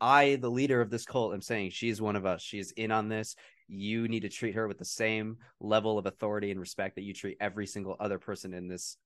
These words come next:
on this staff or in the, in this cult," whatever you wanna say. And s-, obviously Elsa is not happy about this, but she's,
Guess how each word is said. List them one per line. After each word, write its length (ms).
on 140
this 180
staff 420
or 100
in 140
the, 180
in 120
this 180
cult," 320
whatever 340
you 120
wanna 160
say. 240
And 140
s-, 300
obviously 520
Elsa 480
is 160
not 300
happy 360
about 300
this, 240
but 160
she's, 300